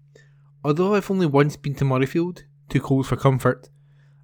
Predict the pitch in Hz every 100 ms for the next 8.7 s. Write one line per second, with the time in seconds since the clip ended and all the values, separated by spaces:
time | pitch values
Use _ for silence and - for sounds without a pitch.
0 | _ - 160 165 185 185 - 139 139 170
1 | - 170 - 160 - 170 175 - _ _
2 | _ _ _ _ _ _ _ _ - 127
3 | 127 143 143 160 156 170 151 147 139 139
4 | - 160 156 151 139 139 143 151 151 160
5 | - - - 139 135 151 147 151 147 147
6 | 151 156 - - - - - - - -
7 | - - - - - - - 139 160 151
8 | 180 175 151 131 135 147 -